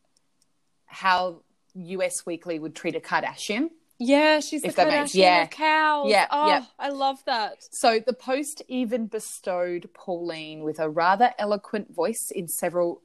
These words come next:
Speaker 1: in-, exclusive and ridiculous interviews. <laughs>
Speaker 2: Wait, they, they
Speaker 1: So
Speaker 2: get,
Speaker 1: they,
Speaker 2: like
Speaker 1: they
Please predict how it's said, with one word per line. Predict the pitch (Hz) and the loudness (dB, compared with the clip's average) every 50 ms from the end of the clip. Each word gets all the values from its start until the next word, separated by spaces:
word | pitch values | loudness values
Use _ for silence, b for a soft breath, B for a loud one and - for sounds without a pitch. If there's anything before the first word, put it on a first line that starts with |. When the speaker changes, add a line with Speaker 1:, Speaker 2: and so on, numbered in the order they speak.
| _ - | _ -6
Speaker 1:
in-, | 202 214 220 - _ _ _ - | -6 -6 -6 -6 _ _ _ -4
exclusive | 202 190 - - - - 233 240 247 247 - 302 269 247 - - | -2 0 0 -2 0 0 0 0 2 2 2 0 0 0 -4 -6
and | 185 180 175 | -6 -6 -4
ridiculous | 175 170 165 170 160 - - 185 160 156 156 - - - | -4 -6 -6 -6 -12 -8 -4 -4 -2 -2 0 -2 -2 -4
interviews. | - 175 147 - - 151 - - - 196 175 - - | -6 -10 -10 -10 -12 -10 -6 -2 0 2 2 2 2
<laughs> | - B B B B B B B B B B B _ _ _ _ _ _ _ _ _ _ _ _ _ - | 0 B B B B B B B B B B B _ _ _ _ _ _ _ _ _ _ _ _ _ -14
Speaker 2:
Wait, | - - - - 359 359 - - 453 - | -10 -10 -10 -8 -8 -6 -4 -4 -2 -2
they, | 370 - 330 320 | 0 2 2 2
they | 311 320 330 | 2 4 8
Speaker 1:
So | 466 554 508 | 8 8 10
Speaker 2:
get, | 508 | 10
Speaker 1:
they, | 523 494 494 466 | 8 6 6 4
Speaker 2:
like | - - - | 2 6 8
Speaker 1:
they | 523 480 440 | 8 8 8